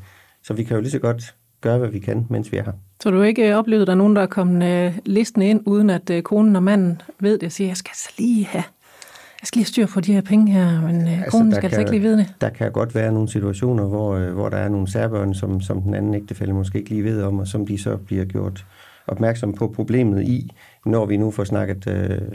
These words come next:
Speaker 1: økonomien igennem og så videre, og så, så skal de lige hjem og finde ud af, hvordan de får den serveret derhjemme. Men, men, øh, når det så er gjort, så får vi jo gjort noget ved det, og så får vi dem sendt til, ned til Anne, og så klarer hun det.
Speaker 2: <laughs> Har du også oplevet sådan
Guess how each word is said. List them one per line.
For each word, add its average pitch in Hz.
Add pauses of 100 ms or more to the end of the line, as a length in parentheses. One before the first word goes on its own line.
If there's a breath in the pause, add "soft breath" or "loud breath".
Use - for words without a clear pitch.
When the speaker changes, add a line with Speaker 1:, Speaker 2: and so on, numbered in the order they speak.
(120)
Speaker 1:
økonomien 101
igennem 98
og 92
så 95
videre, 92
og 92
så, 98 (120)
så -
skal 98
de 101
lige 107
hjem 104
og 101
finde 104
ud 104
af, 98
hvordan 98
de 98
får 95
den 101
serveret 101
derhjemme. 95
Men, 98
men, 98
øh, 98
når 101
det 120
så 120
er 110
gjort, 113 (320 soft breath)
så -
får 98
vi 98
jo 95
gjort 95
noget 104
ved 107
det, 107
og 95
så 98
får 95
vi 92
dem 92
sendt 95
til, 95 (340 loud breath)
ned 107
til 104
Anne, 110
og 98
så 101
klarer 110
hun 110
det. 120 (640 soft breath)
Speaker 2:
<laughs> 190 (960 loud breath)
Har 196
du 202
også 196
oplevet 196
sådan 196